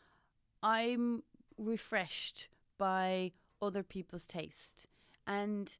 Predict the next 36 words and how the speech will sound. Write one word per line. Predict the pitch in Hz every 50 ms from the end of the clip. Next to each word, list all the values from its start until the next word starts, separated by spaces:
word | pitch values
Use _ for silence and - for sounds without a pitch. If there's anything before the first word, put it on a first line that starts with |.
| _ _ _ _ _ _ _ _ _ _ _ _ _ _ _ _ _ _ _ _ _ _ -
and | - 202 214
at | 214 214
the | - 240
end | 254 269 277
of | 277 247
the | 214 240
day, | 202 220 202 190 196 190 185 196 -
as | - 190 185
open | 214 226 247 233 254 254 240 220
as | 214 202 180 - -
you | 202
kind | 196 - 202 202 190
of | 185 180 - _ -
try | - - - 214 202 202 202
to | 196 - -
keep | - - 208 196 -
your | 202 185 180
mind, | 190 190 196 190 180 175 165 165 165 - - - - _ - _ _ _ _ _ _ _ _ -
I | - 220 233 233
have | 233 220 226 220 202 202
a | 196
certain | 190 - - 220 208 202 - - 196
taste. | - - 185 185 226 269 - - - - - - - _ _ _ _ _ _
Teresa | - - 190 190 185 185
has | 170 156 175 165 165
a | 160
taste, | - - 233 233 233 -
Karen | - - 185 180 175
has | 180 175 170
a | 160
taste, | - 214 202 208 - -
and | 233 240
we | 254 285
have | 285 311 262 226
different | - 320 - - - 233 180
tastes. | - - 160 160 - - - - - -